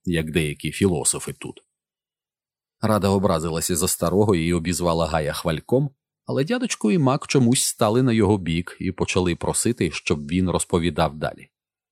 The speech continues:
Гай виголосив, що не вимовить більше жодного слова. По-перше, він справді був трохи ображений,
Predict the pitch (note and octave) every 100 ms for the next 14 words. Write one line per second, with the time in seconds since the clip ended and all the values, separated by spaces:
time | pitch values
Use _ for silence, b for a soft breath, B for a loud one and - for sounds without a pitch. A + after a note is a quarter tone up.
0 | _ _ _ _ G#2+ B2 A2+ G#2 C3+ G2+
1 | G2+ F2+ G#2+ F2 - A#2 A2+ G#2+ A#2+ A#2
2 | G#2+ F#2 F2 A2 F#2 - G2+ F#2+ G2+ F2
3 | F#2+ G#2 - D#2+ - - _ _ G#2+ B2+
4 | - - - - - B2+ C3 - D3 A2+
5 | F2 F2 G2 E2+ - G2+ F2+ G2 A2+ F3
6 | E3+ F#2 D2+ D#2+